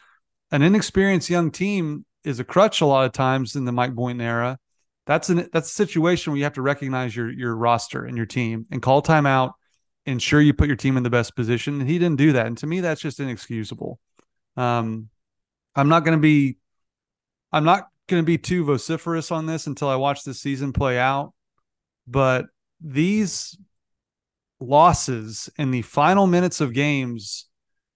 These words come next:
there's too big of a sample size. This is coaching, and it's poor coaching. And that is another example, Colby, where you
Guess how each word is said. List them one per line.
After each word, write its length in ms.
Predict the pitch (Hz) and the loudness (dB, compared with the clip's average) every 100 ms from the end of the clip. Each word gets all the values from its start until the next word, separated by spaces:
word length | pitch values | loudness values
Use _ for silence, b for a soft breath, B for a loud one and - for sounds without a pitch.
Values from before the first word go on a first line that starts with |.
| - | -2
there's 180 | 139 - | 0 0
too 180 | - 196 | 4 6
big 200 | 190 185 | 8 8
of 80 | |
a 80 | 147 | 4
sample 400 | - 147 147 120 | 2 0 2 -2
size. 580 | - 123 - - 143 - 151 | -2 -2 -2 -6 -12 -8 -4
This 180 | 170 | 0
is 160 | 214 135 | 0 -2
coaching, 560 | - 135 - - 147 147 _ _ - | 0 0 0 -8 -12 -16 _ _ -4
and 140 | 143 | -2
it's 100 | 139 | -2
poor 320 | - - 208 | 2 6 6
coaching. 460 | 175 131 107 - - _ _ - | 6 2 0 -4 -12 _ _ -4
And 160 | 139 | 2
that 140 | 160 180 | 4 2
is 140 | 123 | 0
another 520 | 151 143 131 156 165 | -2 -2 0 2 4
example, 480 | 156 120 143 139 127 | 2 0 -4 -4 -6
Colby, 360 | - 131 120 113 | -4 -4 -4 -4
where 120 | 123 | -4
you 260 | 127 120 | -4 -6